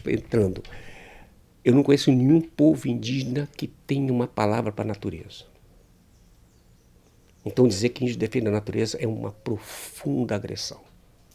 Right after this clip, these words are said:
Como é que eles vão defender uma coisa sobre a qual sequer eles têm uma palavra?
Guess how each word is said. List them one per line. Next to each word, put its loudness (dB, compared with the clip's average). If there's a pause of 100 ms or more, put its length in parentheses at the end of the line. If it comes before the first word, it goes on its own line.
(840)
Como -2
é 8
que -4
eles 0
vão 8
defender 4
uma 4
coisa 2 (240)
sobre -2
a -4
qual -4
sequer -2
eles -2
têm 0
uma -4
palavra? -10